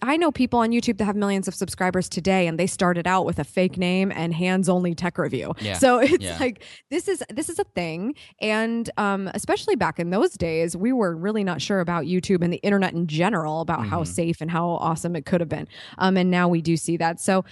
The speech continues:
Speaker 1: I hope it's not regret as much as it is just really, um, attacking with a plan. And I love to hear that you guys sat down and really came up with a strategy because consistency is key. And, um, it's also important to note that subscribers don't mean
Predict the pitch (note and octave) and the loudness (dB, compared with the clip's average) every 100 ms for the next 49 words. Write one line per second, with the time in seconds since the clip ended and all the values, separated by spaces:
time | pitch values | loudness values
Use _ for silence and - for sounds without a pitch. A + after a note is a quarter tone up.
0 | - - A3+ D4+ A3+ - A#3+ A#3 F#3+ F3 | -14 -2 2 2 0 -4 -2 -2 -2 -2
1 | F#3 F3 E3+ E3+ E3+ - E3+ D#3+ E3+ D#3+ | -2 0 -2 -2 -4 -2 -4 -2 -4 -2
2 | F3+ E3+ D#3+ F3+ - F3 E3 E3 E3 - | -2 0 0 -4 -2 -2 0 -2 -2 -8
3 | - - F3+ C3+ - D#3 G3 F3+ E3+ D#3+ | -10 -2 0 0 0 -2 0 0 0 -2
4 | - D#3+ F3 F3+ E3 E3 D#3+ E3 E3 - | -4 -2 0 -2 -2 -4 0 0 0 -2
5 | F3 F3 E3 E3 E3+ E3 - E3 - E3 | -2 0 0 0 2 0 2 0 2 0
6 | E3 E3 D#3+ D#3 - E3+ D#3+ - D3+ D3+ | 0 0 0 -2 0 0 0 -2 -4 -2
7 | F#3 G3 E3+ D#3+ D#3 - D#3 D#3+ - G#3+ | 0 0 0 -2 -4 -2 -2 -2 0 2
8 | A3 A#3+ A3+ F#3+ E3+ - A3 F3+ - - | 2 2 2 2 0 2 2 2 0 -10
9 | - - - F#3+ F#3+ G3 F#3+ - F#3 F3 | -14 -8 0 4 4 4 0 -2 0 0
10 | D#3+ - G#3+ C#4+ C4 G#3 C3 E3+ F3 E3 | -2 -4 -2 0 0 0 -2 -2 -2 0
11 | E3+ - - _ F#3+ - F#3+ - A3+ A3+ | -2 -6 -20 _ -4 -2 -4 0 2 2
12 | E3+ A3 G3+ F#3 _ _ _ G3 G#3+ G#3+ | 2 2 2 -2 _ _ _ 2 4 4
13 | F#3+ F3+ | 4 0